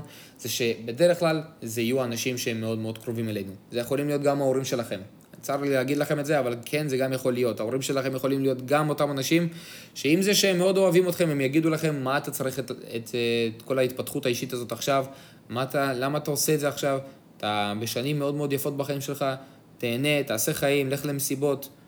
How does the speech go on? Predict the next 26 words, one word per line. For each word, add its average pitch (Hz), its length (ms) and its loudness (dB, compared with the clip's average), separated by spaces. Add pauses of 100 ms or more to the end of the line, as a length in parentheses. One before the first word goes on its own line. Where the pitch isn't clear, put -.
(540)
אבל 120 340 -2 (120)
עדיין, 117 420 -4
אתם 104 220 -10
צריכים 147 500 -6 (460)
לסמוך 131 340 -4
על 156 60 -2
עצמכם, 127 400 -6 (280)
להמר 110 560 -4
על 160 80 0
עצמכם 123 380 -6
באיזה 107 220 -4
שהם, 110 240 -6
אה, 104 120 -8
סיטואציות, 113 580 -6 (500)
ולקחת 113 920 -4
את 170 120 -4
הסיכון 139 400 -2
הזה, 123 220 -2 (320)
ולהתחיל 107 680 -4
להתפתח 110 600 -4
עכשיו, 135 280 -2 (180)
ולנטרל 113 760 -2
את 160 80 -2
כל 170 160 0
הרעשי 160 340 -2
רקע, 156 280 -4